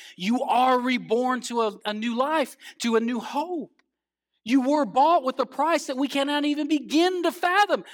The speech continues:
a price that assures you that you are forever forgiven and that you are perfectly loved. And all of these assurances that I've spoken of this morning, they come by faith in the everlasting triune God, Father, Son, and Spirit,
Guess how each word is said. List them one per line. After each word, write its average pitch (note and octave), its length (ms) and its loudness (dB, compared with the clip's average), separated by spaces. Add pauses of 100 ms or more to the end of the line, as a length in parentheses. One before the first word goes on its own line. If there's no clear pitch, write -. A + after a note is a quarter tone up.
a C#4 80 0
price D#4+ 380 -2
that E4 140 -2
assures E4 500 -2
you D4 80 0
that C4 160 -2 (200)
you E4 140 2
are D#4 80 4
forever D#4 500 0
forgiven D4+ 460 -2
and C4+ 120 0
that C4+ 120 -4
you C4+ 200 0
are B3+ 120 -6
perfectly B3+ 680 -8
loved. B3+ 600 -8 (2000)
And E3 100 -12
all C4 300 0
of C#4 100 -4
these B3 180 -2
assurances B3 600 -4
that A3 120 -2
I've F#3 160 -4
spoken A#3 420 -4
of B3+ 100 -6
this B3+ 180 -12
morning, C4 400 -4 (460)
they A3+ 100 -8
come C4+ 420 -2
by A3+ 180 -4
faith A#3+ 440 -6
in G#3 140 -8
the G#3+ 160 -6
everlasting A3 800 -4
triune A3 680 -6
God, G3+ 420 -6
Father, G#3 520 -4
Son, A3+ 480 -4
and G3 100 -8
Spirit, A#3+ 480 -4